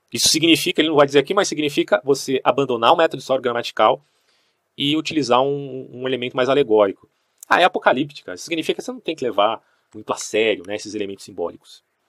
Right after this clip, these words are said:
E interpretá-los de acordo com os cânones deste estilo de literatura hebraica, né? Seus aspectos são o simbolismo, a simetria numérica e o futurismo, características da apocalíptica.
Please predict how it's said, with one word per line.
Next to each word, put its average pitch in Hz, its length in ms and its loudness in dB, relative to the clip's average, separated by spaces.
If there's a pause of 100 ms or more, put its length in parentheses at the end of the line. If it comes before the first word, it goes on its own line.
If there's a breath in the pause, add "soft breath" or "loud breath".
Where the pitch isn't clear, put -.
(1300)
E 277 60 4
interpretá-los 208 560 4
de 190 40 8
acordo 135 300 4
com 160 300 2
os - 120 -2
cânones 214 520 0
deste 151 360 -4
estilo 254 640 2
de 202 140 -10
literatura 180 500 -2
hebraica, - 380 -6 (420)
né? 87 180 -6 (1300)
Seus 247 160 8
aspectos 147 420 6
são 139 140 -2
o 123 60 -4
simbolismo, 120 600 -6 (160)
a - 60 -10
simetria 113 480 -2
numérica 107 480 2
e 175 40 2
o 170 40 0
futurismo, 175 560 0 (140)
características 107 640 -6
da 160 80 -2
apocalíptica. 156 680 -2